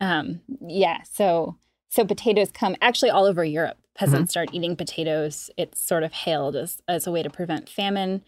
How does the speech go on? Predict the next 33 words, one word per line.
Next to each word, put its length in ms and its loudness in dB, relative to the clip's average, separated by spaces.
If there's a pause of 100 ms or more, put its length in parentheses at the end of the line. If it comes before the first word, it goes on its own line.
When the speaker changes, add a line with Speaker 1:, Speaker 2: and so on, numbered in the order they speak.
(260)
Speaker 2:
Mm-hmm. 80 6
Speaker 1:
which, 160 6
as 180 6
we 80 4
will 160 4
see, 240 2
does 160 -4
not 160 0
actually 340 -2
happen, 440 -2 (100)
but, 240 4 (100)
um, 460 -6 (600)
Speaker 2:
Yeah. 560 4
Speaker 1:
yeah, 320 6
a-, 160 4
as 220 4
to 100 2
ch-, 260 -4
a, 100 2 (120)
a 60 6
way 160 6
to 100 6
cheaply 340 0
feed 220 -6
people 240 -6
who 100 -4
couldn't 300 0
afford 320 -2
food 200 -4
in 140 0
Europe. 340 2 (280)
Um, 520 0 (320)
and 720 0